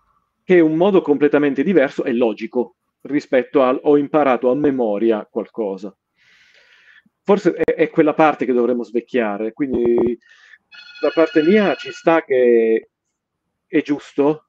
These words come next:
è giusto, è corretto, è coerente che, eh, se vuoi usare chat G P T lo usi pure,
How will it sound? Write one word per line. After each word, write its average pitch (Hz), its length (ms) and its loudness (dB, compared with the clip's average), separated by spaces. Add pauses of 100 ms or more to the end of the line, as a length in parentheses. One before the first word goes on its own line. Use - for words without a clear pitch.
(120)
è 123 180 -6
giusto, 139 320 -10
è 123 80 -4
corretto, 127 480 -4
è 117 60 -8
coerente 131 680 0
che, 113 560 -2
eh, 110 300 -8
se - 180 -14
vuoi 143 140 0
usare 127 240 -4
chat 120 240 -12
G 117 140 -20
P 127 100 -16
T 135 160 -14
lo 127 160 0
usi 117 180 -14
pure, 123 580 -4